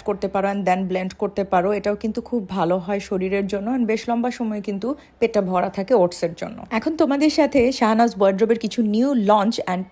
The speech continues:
এক্সক্লুসিভ শাড়ি শেয়ার করি। প্রথম যে শাড়িটা শেয়ার করবো, এটা অসম্ভব সুন্দর পিঙ্ক কালারের একটা মসলিন শাড়ি, এটা রাজশাহী মসলিনের ওপরে করা, হান্ড্রেড পার্সেন্ট আমাদের বাংলাদেশি শাড়ি। এই শাড়িটার উপরে যে ডিজাইন করাটা হয়েছে,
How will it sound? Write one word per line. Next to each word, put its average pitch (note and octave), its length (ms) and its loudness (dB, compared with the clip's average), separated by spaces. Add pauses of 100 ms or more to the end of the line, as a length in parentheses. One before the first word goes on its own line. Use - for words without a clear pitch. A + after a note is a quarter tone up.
এক্সক্লুসিভ C#4+ 600 -2 (120)
শাড়ি F3+ 200 2 (100)
শেয়ার F3+ 200 0 (100)
করি। G3 140 -6 (280)
প্রথম B3+ 260 0
যে E4 140 4
শাড়িটা A#3 360 4
শেয়ার G3 240 4
করবো, G3+ 220 0
এটা - 180 -2
অসম্ভব B3+ 360 0 (120)
সুন্দর A3+ 240 0 (160)
পিঙ্ক D#4+ 260 -2
কালারের G#3+ 360 2 (160)
একটা - 180 -2 (160)
মসলিন F#3 340 -4
শাড়ি, - 200 -4 (180)
এটা A3 140 -4 (420)
রাজশাহী A3+ 360 4 (100)
মসলিনের F#3 460 -2
ওপরে F3 260 -4
করা, E3 200 0
হান্ড্রেড F#3+ 260 -2
পার্সেন্ট D#4 340 -4
আমাদের G#3+ 200 0 (100)
বাংলাদেশি E3+ 480 -6
শাড়ি। - 180 -6 (640)
এই F4+ 140 8
শাড়িটার E4+ 320 4
উপরে B3+ 200 0
যে B3+ 140 2
ডিজাইন G3+ 240 2 (100)
করাটা G3+ 340 2
হয়েছে, F3 320 2